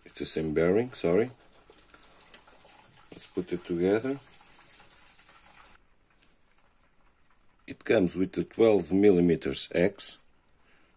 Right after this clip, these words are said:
to secure the wheels. Being honest, I would prefer that this came with, um, five millimeters X, because, or seven, but five.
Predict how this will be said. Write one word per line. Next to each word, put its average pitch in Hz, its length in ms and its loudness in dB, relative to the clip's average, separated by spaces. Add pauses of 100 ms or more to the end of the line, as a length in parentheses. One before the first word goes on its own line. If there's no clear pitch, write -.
(280)
to 90 100 -10
secure 90 340 -2
the 85 120 -2
wheels. 85 400 0 (2500)
Being 113 400 2
honest, 98 600 0 (100)
I 101 60 6
would 110 200 4
prefer 107 520 4
that - 580 0
this 98 260 0
came 98 320 6
with, 95 240 -2
um, 78 520 0 (720)
five 101 400 4
millimeters 87 840 2
X, 95 360 0
because, 85 420 -2
or 80 120 -6
seven, 90 480 2
but 82 200 -2
five. 101 560 0